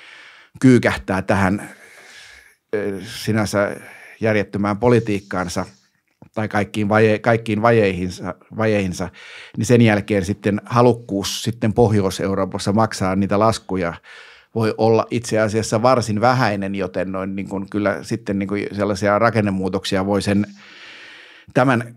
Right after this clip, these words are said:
tämän kriisin jälkeen tulla. Ja siis, ja väittä-, väittäisin, että, että jos tulisi niin kuin, jos tämä mentäisi kriisissä, mentäisi niin kuin silleen finanssikriisiksi, mitä tämä ei niin kuin vielä ole, että niin kuin finanssi-,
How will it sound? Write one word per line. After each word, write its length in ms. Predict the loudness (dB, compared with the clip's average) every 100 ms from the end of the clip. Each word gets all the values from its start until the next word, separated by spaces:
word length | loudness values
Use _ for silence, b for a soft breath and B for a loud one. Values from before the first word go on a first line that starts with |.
| 0
tämän 320 | 2 2 0 0
kriisin 360 | 0 4 6
jälkeen 560 | 6 4 2 0 0 -4 B B B B -20 _ _ _ _ -18 -8
tulla. 300 | -2 0 2
Ja 160 | 2 2
siis, 260 | 0 -2 2
ja 140 | 4
väittä-, 400 | 4 2 2 2
väittäisin, 440 | 2 2 2 4
että, 180 | 4 2
että 160 | 2 4
jos 180 | 4 4
tulisi 240 | 2 2
niin 100 | 2
kuin, 100 | 4
jos 160 | 4 4
tämä 260 | 2 4
mentäisi 380 | 4 2 0 0
kriisissä, 380 | 4 4 4 2
mentäisi 280 | 0 0 -2
niin 80 |
kuin 80 | -2
silleen 280 | 0 2 4
finanssikriisiksi, 800 | 4 2 2 -4 -6 -6 -8 -6
mitä 220 | -4 -4
tämä 260 | -2 -2 0
ei 80 | 0
niin 100 | -2
kuin 120 | -2
vielä 280 | 0 2 2
ole, 380 | 2 2 0 -6 B B B B B B B B
että 500 | -8 -8 -4 0 0 -2 -10
niin 200 | -8 -6
kuin 100 | -2
finanssi-, 480 | 0 0 0 -4